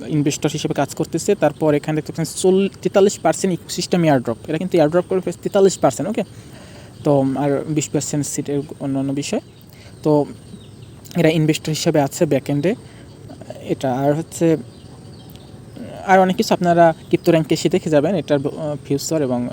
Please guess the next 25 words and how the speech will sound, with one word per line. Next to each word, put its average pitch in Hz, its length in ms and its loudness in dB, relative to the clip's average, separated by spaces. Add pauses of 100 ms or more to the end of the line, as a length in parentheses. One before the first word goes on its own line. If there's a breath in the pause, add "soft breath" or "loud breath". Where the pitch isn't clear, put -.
এটা 139 360 -2
কিন্তু 160 220 -4
আমার 156 200 0
যা 160 140 -2
মতে 156 340 -2 (380 loud breath)
প্রায় 151 200 8
Binance 151 340 2
লিস্টেড 165 300 -6
হলে 180 160 -2
প্রায়, 165 300 4 (520 loud breath)
আহ, 147 360 4 (140)
তিনশো, 160 580 2
চারশো, 147 440 0
পাঁচশো 147 340 -2
মিলিয়ন, 147 380 0
আহ, 139 400 -4
এটার, 131 400 0 (360)
ই 160 100 0
হয়ে 143 160 0
যেতে 127 200 -6
পারে, 135 220 2 (500)
আহ, 135 200 -2 (120)
মার্কেট 143 280 -4
ক্যাপ। 123 180 -4
ওকে, 196 120 -8